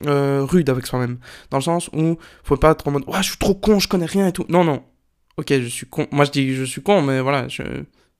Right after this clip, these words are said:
je vais pas dire, euh, je suis rude, mais c'est plutôt genre, je suis con, ok, je comprends pas, mais si je rate, bah, c'est pas grave, on s'en fout. Le but, c'est, en fait, euh, je pense que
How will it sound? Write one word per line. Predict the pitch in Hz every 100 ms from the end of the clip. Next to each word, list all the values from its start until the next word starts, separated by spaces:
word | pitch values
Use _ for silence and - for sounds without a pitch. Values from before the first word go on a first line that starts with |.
| -
je | 131
vais |
pas | 147
dire, | 143 135
euh, | 127
je |
suis | -
rude, | 139 185
mais | 147 131 131 131 - _
c'est | 139
plutôt | 139 143 185
genre, | 151 151 143 - -
je | -
suis | 156
con, | - 165 -
ok, | 135
je | 147 135 127 135 131
comprends | 127 139 -
pas, | 120 143 269 - _ _ _ _ _ _ _
mais | 147
si | 143 127
je | -
rate, | 202 202
bah, | - -
c'est | -
pas |
grave, | 147 311 214 139 - _ -
on | 139
s'en | 165
fout. | - 139 135
Le | 135
but, | 135 226 -
c'est, | 165 175 - - - - -
en | -
fait, | 233 226 - _ _ _ _ _ -
euh, | 135 131 131 131 131 131 135 _ _
je | - -
pense | 196 202 -
que | - 185 190